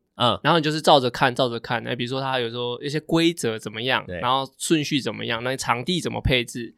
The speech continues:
Speaker 1: 对。
Speaker 2: 啊，这样跑几，三圈，三，三点七五圈就要进来什么这样。
Speaker 1: 对，对，对，对，对。
Speaker 2: 我觉得他真的是讲得蛮清楚的。
Speaker 1: 对，我其实就是去，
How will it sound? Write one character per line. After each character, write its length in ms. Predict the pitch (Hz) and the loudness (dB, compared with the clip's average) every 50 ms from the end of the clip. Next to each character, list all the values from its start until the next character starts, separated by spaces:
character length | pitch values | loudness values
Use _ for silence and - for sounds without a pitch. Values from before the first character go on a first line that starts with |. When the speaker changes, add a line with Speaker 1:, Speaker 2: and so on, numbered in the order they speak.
| - | -12
Speaker 1:
对。 80 | - 87 | -10 -8
Speaker 2:
啊， 80 | 117 120 | -6 -2
这 100 | - 151 | 0 0
样 100 | 147 147 | 2 4
跑 200 | - - - 127 | 6 6 6 4
几， 200 | - - 113 110 | 2 -4 -8 -8
三 300 | - - 143 139 147 143 | -4 0 0 0 0 -2
圈， 180 | - 151 139 | -2 -2 -2
三， 320 | 131 - 160 165 165 165 - _ _ _ | -2 0 -2 -2 -2 -4 -10 _ _ _
三 300 | - - 170 180 185 165 | 0 2 2 4 4 2
点 240 | - 139 127 117 113 | 2 2 2 0 0
七 260 | - - 147 151 156 | -2 0 0 2 0
五 140 | 131 110 107 | 0 -2 -4
圈 260 | - - 135 131 131 | -4 -2 -2 -2 0
就 80 | 143 | 0
要 120 | 135 127 127 | 2 0 0
进 260 | - - 143 123 110 | 0 -2 -4 -4 -4
来 180 | 107 101 101 104 | -10 -12 -12 -12
什 120 | - 120 | -4 0
么 120 | 117 117 | 0 2
这 80 | 113 120 | 2 4
样。 60 | 117 | 2
Speaker 1:
对， 80 | 113 107 | 2 2
对， 180 | 104 107 101 | 2 0 -2
对， 120 | 92 98 92 | 0 -2 -4
对， 60 | 87 | -2
对。 80 | - 156 | 0 2
Speaker 2:
我 40 | 143 | 4
觉 120 | 147 143 | 4 4
得 60 | 143 | 4
他 120 | 139 143 143 | 4 2 0
真 100 | 143 139 | 0 0
的 80 | 127 | -2
是 320 | 120 123 127 120 117 117 - _ | -2 -4 -6 -8 -8 -10 -12 _
讲 220 | - - 120 113 113 | 0 0 0 0 2
得 80 | 117 | 0
蛮 160 | 107 104 117 117 | 0 0 0 -2
清 180 | - 127 123 | -6 -6 -6
楚 120 | 120 120 113 | -4 -2 -2
的。 0 | |
Speaker 1:
对， 20 | |
我 60 | 117 | -2
其 120 | 113 139 151 | -2 -2 -4
实 60 | 160 | -4
就 80 | 160 165 | -4 -4
是 180 | 165 160 160 | -4 -4 -6
去， 540 | 147 - - 165 147 139 127 123 110 85 - | -6 -6 -4 -4 -2 -2 -4 -4 -6 -8 -12